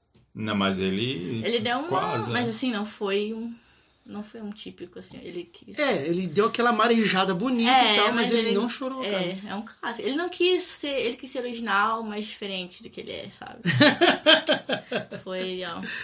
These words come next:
Speaker 2: foi diferente, não
Speaker 1: Mas
Speaker 2: sei.
Speaker 1: como é que é ter esse peso aí?
Speaker 2: Hum, não sei. Deixa eu ver.
Speaker 1: Que a família de vocês é bem antiga na igreja
Speaker 2: Aham,
Speaker 1: aqui, né? Vocês são
Speaker 2: sim.
Speaker 1: realmente os pioneiros aqui, né?
Speaker 2: A irmã da minha avó foi, tipo, a pioneira que os missionários encontraram.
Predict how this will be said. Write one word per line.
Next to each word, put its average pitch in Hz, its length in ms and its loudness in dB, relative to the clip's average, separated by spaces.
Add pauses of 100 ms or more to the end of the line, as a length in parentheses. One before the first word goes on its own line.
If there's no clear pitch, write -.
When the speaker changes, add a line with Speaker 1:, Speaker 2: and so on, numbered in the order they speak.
(400)
Speaker 2:
foi - 220 -4
diferente, 175 640 -10
não - 80 -18
Speaker 1:
Mas 123 120 -4
Speaker 2:
sei. 180 80 -4
Speaker 1:
como 170 100 2
é 175 60 4
que 170 120 2
é 147 80 4
ter 147 200 0
esse 127 200 -4
peso 113 500 0
aí? 107 300 -6 (580)
Speaker 2:
Hum, 214 800 -8
não 202 100 -6
sei. 180 520 0 (420)
Deixa - 180 -8
eu 175 40 -8
ver. 160 160 -10
Speaker 1:
Que - 100 -12
a 127 40 -6
família 160 220 -2
de 185 60 0
vocês 180 260 0
é 175 60 2
bem 160 180 -4
antiga 123 420 -4
na 101 120 -4
igreja 95 260 0
Speaker 2:
Aham, 208 80 2 (140)
Speaker 1:
aqui, 170 180 0
né? 185 120 -2
Vocês 117 160 -4
são 131 140 0
Speaker 2:
sim. 135 60 2
Speaker 1:
realmente 151 360 -2
os - 80 -6
pioneiros 143 600 -2
aqui, 95 260 -6
né? 95 160 -6
Speaker 2:
A 196 280 2
irmã 208 420 -2
da 226 100 -4
minha 208 180 -4
avó 185 280 0
foi, - 160 -10
tipo, - 180 -16
a - 60 -14
pioneira 87 640 -8 (200)
que - 100 -10
os 175 180 -6
missionários 180 440 -2
encontraram. 175 680 -6